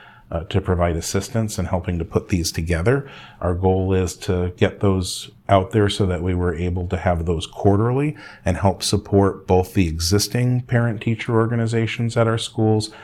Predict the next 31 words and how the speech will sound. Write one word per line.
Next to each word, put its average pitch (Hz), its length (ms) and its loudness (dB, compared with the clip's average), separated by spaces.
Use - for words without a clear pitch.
and 92 220 0
to 85 40 -2
help 85 260 -4
develop 85 380 -2
parent-teacher 82 560 -4
organizations 80 920 -4
at 87 160 0
our 80 100 -4
schools 78 480 -4
where 78 160 -4
they 76 120 -4
may 76 120 -4
not - 200 -10
have - 340 -6
them - 160 -12
yet. - 240 -12
Uh, 82 240 -4
there'll 95 160 4
be 107 100 6
a 101 60 2
community 107 480 2
newsletter 98 640 2
awareness 87 600 -2
campaign. 131 520 0
So 110 120 0
we 110 180 4
have 113 180 0
some 85 180 0
great 104 400 2
community 101 500 2
newsletters. 80 640 -2